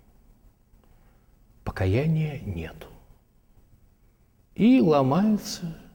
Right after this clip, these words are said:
отношения между человеком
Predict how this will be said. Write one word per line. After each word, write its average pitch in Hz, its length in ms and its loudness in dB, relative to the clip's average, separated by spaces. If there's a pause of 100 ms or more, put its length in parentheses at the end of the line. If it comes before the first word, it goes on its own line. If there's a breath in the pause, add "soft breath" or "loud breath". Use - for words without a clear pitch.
(140)
отношения 139 960 -6 (320)
между 90 260 -4
человеком 104 760 -6